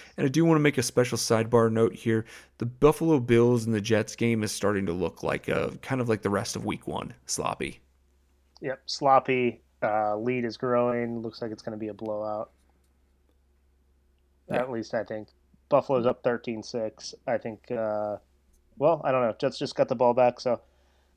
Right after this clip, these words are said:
Speaker 2: uh, they might make a run at it, but I, I think the Bills are gonna put this away in, in the end.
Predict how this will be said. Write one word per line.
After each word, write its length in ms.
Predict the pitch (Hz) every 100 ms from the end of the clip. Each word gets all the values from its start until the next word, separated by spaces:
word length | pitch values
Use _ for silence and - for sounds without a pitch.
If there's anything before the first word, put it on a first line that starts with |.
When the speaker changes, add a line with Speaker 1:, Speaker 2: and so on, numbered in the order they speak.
| -
Speaker 2:
uh, 200 | 214 220
they 80 | 226
might 160 | 220
make 160 | 214 202
a 20 |
run 220 | 185 180
at 100 | 185
it, 200 | 185 175 -
but 280 | 143 135 - -
I, 160 | 135 143 135
I 20 |
think 160 | 139
the 80 | 127
Bills 260 | 117 113 113
are 60 |
gonna 120 | 110 104
put 200 | - 117
this 160 | 107
away 260 | 113 110 107
in, 140 | 107 107 _ -
in 120 | 131
the 160 | 113 107
end. 200 | 107